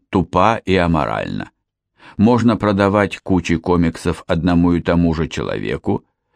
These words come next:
если убедить его, что он вкладывает свои деньги под высокогарантированную прибыль. Но вы всё равно будете продавать пузыри и тюльпаны, и в один прекрасный день пузыри всё равно лопнут,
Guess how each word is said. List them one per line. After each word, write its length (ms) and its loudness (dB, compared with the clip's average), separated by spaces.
если 300 0
убедить 480 0
его, 220 0
что 200 -4
он 120 0
вкладывает 680 0
свои 260 0
деньги 440 0
под 280 -4
высокогарантированную 1600 0
прибыль. 440 -8
Но 140 2
вы 140 2
всё 180 -2
равно 340 2
будете 400 -2
продавать 640 -2
пузыри 560 2
и 40 -8
тюльпаны, 640 -4
и 80 2
в 80 4
один 300 2
прекрасный 600 -2
день 280 -2
пузыри 440 0
всё 220 -4
равно 360 0
лопнут, 540 -4